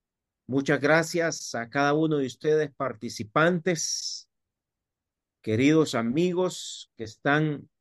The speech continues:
escuchando este webinario o el podcast. Es, eh, momento de unirnos en oración, como hemos sido invitados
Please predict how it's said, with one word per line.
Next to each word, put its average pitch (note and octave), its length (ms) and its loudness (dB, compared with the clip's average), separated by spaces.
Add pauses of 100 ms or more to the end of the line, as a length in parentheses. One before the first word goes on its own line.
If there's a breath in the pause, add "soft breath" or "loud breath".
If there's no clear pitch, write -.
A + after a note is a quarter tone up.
(460)
escuchando D3+ 640 2
este C#3 220 0
webinario C3+ 840 0
o A2+ 240 -2
el G#2+ 160 -4
podcast. F#3+ 800 0 (800)
Es, D3 440 2
eh, A#2+ 640 2
momento B2 880 0
de A2 100 -2
unirnos C#3 680 -2
en A#2 120 -4
oración, E3 800 -2 (640)
como A2+ 260 -2
hemos B2+ 220 -4
sido B2 560 0
invitados B2+ 1200 -2